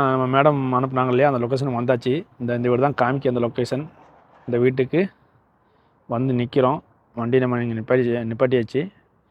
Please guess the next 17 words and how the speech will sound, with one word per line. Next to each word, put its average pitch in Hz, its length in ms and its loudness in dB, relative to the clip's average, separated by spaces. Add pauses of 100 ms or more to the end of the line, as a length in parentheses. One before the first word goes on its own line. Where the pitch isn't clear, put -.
(440)
இப்போ 127 60 -4
பார்த்தீங்கன்னா, 123 500 2 (120)
மேடத்துக்கு 127 500 0
ஃபோன் 127 120 2
அடிக்கணும். 117 360 -4
மேடத்துக்கு 120 320 -2
ஃபோன் 127 140 0
அடிச்சு, 120 260 -2 (640)
"இந்த 123 140 -4
மாதிரி 120 220 2
நான் 117 220 0
வந்துட்டேன், 123 340 0 (480)
நீங்க 117 200 -4
ஜாமானை 123 320 2
கொண்டு 117 180 0
வர 120 40 4
சொல்லுங்க" 113 320 -2